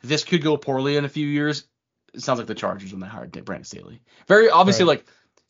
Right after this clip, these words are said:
Speaker 1: Staley's been in the N F L, like, literally six years, five, six years, so, like, very different, and, like, Dan's been in the N F L a long time,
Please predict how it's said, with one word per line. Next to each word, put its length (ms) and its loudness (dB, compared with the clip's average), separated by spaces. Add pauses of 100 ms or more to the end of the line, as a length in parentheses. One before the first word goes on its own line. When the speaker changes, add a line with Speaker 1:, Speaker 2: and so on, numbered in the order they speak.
Speaker 1:
Staley's 340 2
been 120 4
in 60 4
the 40 4
N 60 4
F 100 0
L, 80 6
like, 280 -2
literally 420 2
six 300 -6
years, 200 -4
five, 220 4
six 160 -10
years, 240 -6
so, 140 -2
like, 140 -2
very 280 0
different, 420 -6
and, 80 -10
like, 160 -6
Dan's 220 -2
been 100 -4
in 40 -2
the 80 -2
N 60 -2
F 100 -10
L 80 4
a 40 2
long 220 0
time, 460 2